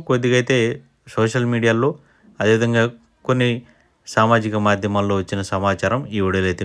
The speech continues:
మీకు తెలియజేస్తాను. ఈ వీడియో నచ్చితే లైక్ చేయండి, వెంటనే మన ఛానల్ని సబ్స్క్రైబ్ చేసుకోండి. So, ఇది పూర్తిగా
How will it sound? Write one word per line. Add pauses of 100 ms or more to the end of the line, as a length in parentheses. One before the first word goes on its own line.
మీకు (140)
తెలియజేస్తాను. (480)
ఈ
వీడియో
నచ్చితే
లైక్
చేయండి,
వెంటనే (340)
మన (100)
ఛానల్ని
సబ్స్క్రైబ్
చేసుకోండి. (600)
So, (100)
ఇది (600)
పూర్తిగా